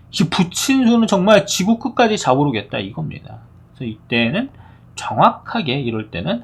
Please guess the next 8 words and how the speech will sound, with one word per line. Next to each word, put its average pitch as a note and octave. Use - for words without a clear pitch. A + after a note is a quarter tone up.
흑이 G#2
응수를 G2
해줘야 C3+
된다는 -
거. -
당황하지 B2+
말고. -
예, -